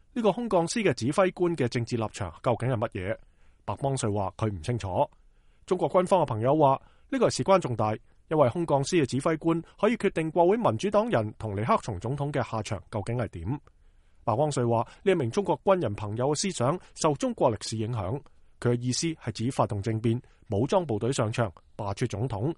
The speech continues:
或者係至少進行幕後活動決定乾坤。但美國並冇呢一類嘅歷史。白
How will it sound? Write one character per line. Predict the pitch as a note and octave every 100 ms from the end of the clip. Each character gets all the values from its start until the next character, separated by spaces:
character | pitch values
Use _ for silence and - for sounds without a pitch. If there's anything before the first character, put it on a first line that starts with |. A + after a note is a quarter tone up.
| - - -
或 | D#3+
者 | A3
係 | A#3 F3 C#3+
至 | - E3+
少 | - F#3+
進 | - D#3+
行 | A#2 F#2+ A2
幕 | B2
後 | - C3
活 | A#2+ B2+
動 | - A#2 A#2+ -
決 | -
定 | A#2 A2
乾 | F#2
坤。 | E2 D3 A3+ - _ - -
但 | F3
美 | F3
國 | G3 F#3 -
並 | C3+
冇 | B2+ C#3+
呢 | G3
一 |
類 | D#3+ G2+
嘅 | A2
歷 | G2+
史。 | - G2+ C3 - - _ - -
白 | -